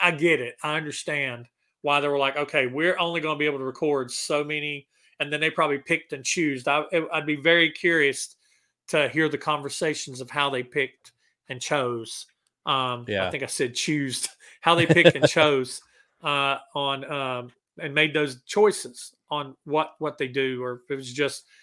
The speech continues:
Speaker 1: "Okay, well, we recorded the demo of this and we used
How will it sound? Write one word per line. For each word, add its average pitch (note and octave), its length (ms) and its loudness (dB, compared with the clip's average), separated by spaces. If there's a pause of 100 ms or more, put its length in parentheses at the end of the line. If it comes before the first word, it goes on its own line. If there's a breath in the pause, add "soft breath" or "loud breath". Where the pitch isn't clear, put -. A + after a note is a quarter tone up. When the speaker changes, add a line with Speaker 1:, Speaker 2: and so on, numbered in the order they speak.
(400 soft breath)
Speaker 1:
"Okay, E3 280 8
well, D#3 160 2
we E3+ 140 4
recorded F3 340 2
the C#3+ 60 -6
demo D#3 300 0
of C3+ 80 -6
this D3+ 240 0
and D3 80 -10
we C#3+ 80 -4
used C#3+ 340 -6